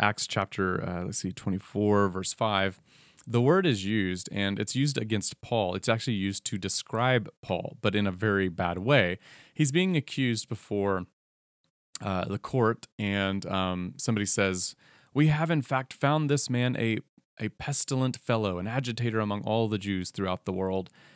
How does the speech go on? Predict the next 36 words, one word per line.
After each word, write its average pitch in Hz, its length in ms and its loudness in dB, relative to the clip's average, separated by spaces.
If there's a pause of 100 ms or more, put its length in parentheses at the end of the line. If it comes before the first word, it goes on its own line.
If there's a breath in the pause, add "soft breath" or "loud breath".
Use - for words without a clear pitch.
(100)
a 117 100 2
ringleader 175 500 4
of 139 120 -2
the 127 60 -4
sect 139 340 2
of 113 80 0
the 107 80 2
Nazarenes." 90 760 -2 (520 loud breath)
Um, 107 280 4
that 110 160 4
word 123 240 2
"pestilent - 640 -4
fellow" 113 560 0
is 107 360 0
loimos. 92 840 0 (100)
Um, 95 360 -4 (420 soft breath)
and - 180 -6
so 143 120 2
they're 135 120 0
essentially 214 320 0
saying 139 200 0
that 104 100 -8 (180)
we 127 140 -2
have 117 80 -2
found 156 240 2
Paul 123 320 2
to 110 140 -4
be 95 260 0
a, - 60 -8 (240)
a - 60 -14
pest, - 500 -4
a, 90 160 -6 (100)
a - 80 0
plague 147 500 4
of 101 120 0
sorts. - 460 -2